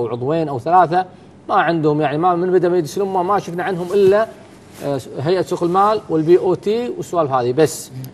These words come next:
يعني ممثل للتجار في مجلس الأمة وفي اللجنة المالية. راح تشوفون بعد قليل ع-، معروف أساميهم على طول تصريحاً بالموضوع هذا، ما له علاقة لا بالمواطنين ولا بالإسكان ولا غيره ولا غيره.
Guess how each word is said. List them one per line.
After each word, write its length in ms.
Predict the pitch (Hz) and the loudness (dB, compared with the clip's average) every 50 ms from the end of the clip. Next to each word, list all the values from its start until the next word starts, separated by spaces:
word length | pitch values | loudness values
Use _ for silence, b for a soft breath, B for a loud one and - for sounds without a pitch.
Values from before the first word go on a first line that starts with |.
| - - - | -8 0 2
يعني 300 | 208 202 160 180 190 196 | 2 4 4 4 2 2
ممثل 320 | 185 190 220 220 - 196 | 2 2 2 2 2 2
للتجار 480 | 175 175 175 - 185 156 147 208 196 165 | 2 2 2 0 -2 0 2 2 2 2
في 100 | 156 175 | 0 -2
مجلس 260 | 165 160 139 - - | -4 -4 -4 -6 -4
الأمة 280 | 185 214 220 214 208 | -4 -2 -2 0 0
وفي 140 | 190 160 165 | 0 0 2
اللجنة 340 | 170 170 190 185 180 180 185 | 2 2 2 0 0 -2 -2
المالية. 560 | 180 175 156 147 131 120 113 107 104 107 110 - B B B B B B B | -2 -2 0 0 -2 -2 -2 -4 -4 -6 -8 -10 B B B B B B B
راح 100 | 226 196 | 2 2
تشوفون 340 | - - 226 202 220 190 156 | 2 2 0 2 2 2 2
بعد 160 | 143 135 135 | 2 0 0
قليل 220 | 147 175 214 240 220 | 2 2 2 2 2
ع-، 180 | 175 180 339 - B B B B | 2 0 -4 -6 B B B B
معروف 200 | 247 247 240 202 | 6 6 6 6
أساميهم 280 | 175 160 226 214 196 165 | 4 4 2 2 4 6
على 140 | 165 220 | 6 6
طول 140 | 202 208 185 | 6 6 4
تصريحاً 360 | 160 202 185 214 240 240 233 | 2 2 2 2 2 2 2
بالموضوع 640 | 196 190 185 175 175 175 170 170 165 - - 131 123 | 2 0 2 2 2 0 0 0 0 0 0 0 0
هذا، 100 | 120 117 | 0 -2
ما 300 | 160 254 370 427 381 311 | -4 -4 -2 0 0 0
له 100 | 226 185 - | 0 -2 -2
علاقة 380 | - 233 226 208 190 - - 190 | -2 -2 0 -2 -2 -2 -2 0
لا 160 | 202 202 190 | 0 2 2
بالمواطنين 720 | 175 190 190 185 185 185 180 175 180 208 226 254 262 247 226 | 2 0 0 0 2 0 0 0 0 -4 -4 -4 -6 -4 -2
ولا 240 | 214 208 202 190 | 0 0 0 0
بالإسكان 600 | 190 175 185 185 190 - - - 262 294 320 311 240 | 0 0 0 -2 -2 -6 -8 -8 -8 -6 -6 -4 -4
ولا 240 | 220 208 208 196 190 | -4 -4 -4 -4 -4
غيره 320 | 175 - - - - 208 | -6 -8 -8 -8 -8 -8
ولا 220 | 208 202 202 185 | -6 -6 -6 -6
غيره. 300 | 151 131 127 82 71 78 | -6 -6 -8 -10 -10 -14